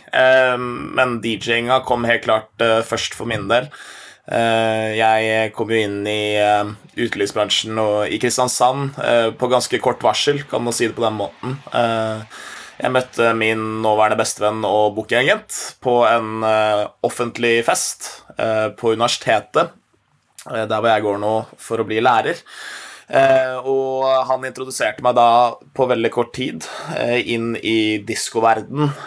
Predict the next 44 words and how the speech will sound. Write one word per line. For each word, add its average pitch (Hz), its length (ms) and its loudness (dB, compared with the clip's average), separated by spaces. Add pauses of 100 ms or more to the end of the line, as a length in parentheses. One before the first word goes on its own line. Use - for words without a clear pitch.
Ehm, 110 760 -2 (100)
og 120 220 0
jeg 117 100 4
har 117 80 4
også 131 340 0
hatt, - 400 -6
eh, 113 320 2 (720)
litt 117 260 -6
grann 110 300 2 (160)
biter 113 340 -2
av 117 140 2
disko 117 440 -4
fra 113 540 2
yngre 107 300 -2
alder, 107 400 2
gjennom 117 420 -4
at 113 100 0
jeg 113 100 0
fant, - 580 -4
eh, 110 320 2 (220)
jeg 120 200 2
fant 117 240 -2
platesamlinga 110 580 0
til 123 100 -6
faren 113 260 0
min 104 160 -6
på, 110 400 2
på 117 100 -4
loftet. 131 480 0
Jeg 127 80 4
var 120 140 6
litt 120 140 -2
interessert 113 500 -4
i - 20 2
å 117 300 2
sjekke 113 260 -2
ut 107 80 -4
av 110 80 0
hva 107 120 0
som 117 180 -4
er, 107 220 2
hva 113 120 0
fantes 113 380 -2
der. 117 180 4